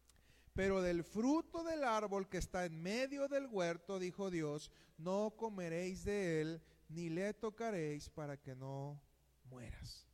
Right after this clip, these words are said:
Entonces la serpiente dijo a la mujer:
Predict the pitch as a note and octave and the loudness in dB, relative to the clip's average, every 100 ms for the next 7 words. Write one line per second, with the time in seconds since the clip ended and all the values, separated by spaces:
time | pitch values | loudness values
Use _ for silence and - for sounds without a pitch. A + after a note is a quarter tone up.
0 | - - _ _ - - - _ - E3+ | -20 -20 _ _ -20 -20 -20 _ -6 -4
1 | F3 G3 G#3 G#3+ G3 E3+ - D#3 - F3 | -2 -4 -2 -4 -2 -2 -2 -4 -4 -6
2 | F3+ F3+ E3 E3 D#3 - D#3+ D#3 - C#3+ | -6 -6 -4 -4 -6 -6 -4 -6 -8 -8
3 | D3+ D#3+ D#3+ G#3+ | -8 -8 -6 -6